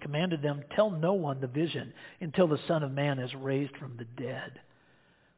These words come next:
Boy, what an incredible experience that would be. Peter, James, and John on the mountain with Jesus,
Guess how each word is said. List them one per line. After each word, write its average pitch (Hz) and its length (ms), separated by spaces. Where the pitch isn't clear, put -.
Boy, 151 160
what 151 180
an 143 60
incredible 143 460
experience 135 600
that 139 200
would 131 140
be. 135 260
Peter, 220 240
James, 196 300
and 175 140
John 208 280
on 185 120
the 175 80
mountain 202 320
with 170 140
Jesus, 185 360